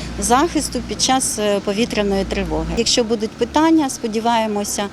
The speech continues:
е, проведемо опитування серед батьків, е, який відсоток планує все ж таки своїх дітей пустити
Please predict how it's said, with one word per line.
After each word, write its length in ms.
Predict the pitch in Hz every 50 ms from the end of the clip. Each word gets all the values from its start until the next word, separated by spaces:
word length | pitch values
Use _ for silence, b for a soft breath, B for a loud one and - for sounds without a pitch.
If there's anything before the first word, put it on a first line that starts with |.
| B B B B B B
е, 180 | - 196 196 202
проведемо 720 | 196 - 220 220 208 226 214 208 220 220 214 208 196 185 - -
опитування 640 | 202 - - 254 294 - 330 285 302 294 294 285
серед 360 | 277 - - 262 254 254 226 226
батьків, 480 | 247 233 240 - - - 247 254 240 226
е, 220 | 208 196 220 214 202
який 320 | 208 220 220 - 254 247
відсоток 480 | 214 226 214 - - 233 226 214 208 208 - B B B B - -
планує 400 | 220 226 233 233 240 233 226 214
все 280 | - - - 226 226
ж 120 | 214 - -
таки 440 | 208 196 - 208 202 190 190 190
своїх 360 | 185 - - 208 220 220 214 180
дітей 260 | 202 202 - - -
пустити 480 | - 208 202 - - 214 196 - 196